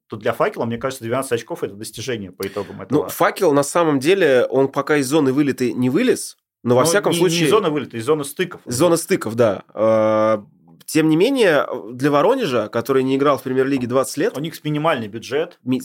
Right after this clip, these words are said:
Speaker 2: да, там, э, этот Романос Хабадзе трудится.
Speaker 1: Они принципиальное решение, не знаю, из-за бюджета, может быть, из-, из-за чего приняли, что они будут играть теми людьми, которые добивались выхода в Р П Л.
Speaker 2: Причём,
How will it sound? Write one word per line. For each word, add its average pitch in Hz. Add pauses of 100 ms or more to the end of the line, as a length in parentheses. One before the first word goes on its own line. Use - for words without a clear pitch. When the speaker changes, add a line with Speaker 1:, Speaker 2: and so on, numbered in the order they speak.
Speaker 2:
да, 120
там, 127
э, 127
этот 120
Романос 135
Хабадзе 220
трудится. 165
Speaker 1:
Они 139 (260)
принципиальное 147
решение, 123
не 117
знаю, 120
из-за 113
бюджета, 120
может 107
быть, 104
из-, 107 (160)
из-за 113
чего 120 (260)
приняли, 127
что 120
они 127
будут 117
играть 113
теми 113
людьми, 110
которые 104 (340)
добивались 147
выхода 110
в 104
Р 117
П 127
Л. 214 (560)
Speaker 2:
Причём, 147